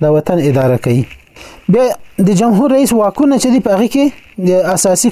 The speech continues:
قانون د اجرا څارل. ان دغه اساسي قانون، د، د دغه اساسي قانون د اجرا څارل چې دا اوس تطبیق شو که تطبیق نه شو، دا د ده د وظایفو په اول سر کې تر ټولو مهمه وظیفه ده. باقي مانده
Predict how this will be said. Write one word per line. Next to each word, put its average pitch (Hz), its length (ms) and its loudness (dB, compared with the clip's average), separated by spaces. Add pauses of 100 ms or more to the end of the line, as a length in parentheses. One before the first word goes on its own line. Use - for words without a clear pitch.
قانون 202 320 2
د 165 100 2
اجرا 185 240 2
څارل. 131 460 0 (720)
ان 180 160 2
دغه 254 180 0 (280)
اساسي 220 400 -2
قانون، 220 340 2 (880)
د، 160 120 2 (280)
د - 20 2 (220)
دغه 233 240 0
اساسي 202 280 0 (120)
قانون 220 320 2
د 170 100 0
اجرا 190 300 2
څارل 196 340 0
چې 175 160 -2
دا 196 40 4
اوس 202 240 0
تطبیق 185 360 0
شو 262 160 2
که 208 60 -2 (100)
تطبیق 175 300 0
نه 220 180 2
شو، 175 160 0 (400)
دا 220 180 2
د 190 140 2
ده 233 160 2
د 180 100 2
وظایفو 214 480 0 (460)
په 175 180 -2
اول 233 380 0
سر 175 160 2
کې 170 80 0 (100)
تر 165 140 2
ټولو 196 320 2
مهمه 151 340 0
وظیفه 123 400 -2
ده. 110 80 -4 (640)
باقي 175 220 -2
مانده 226 220 0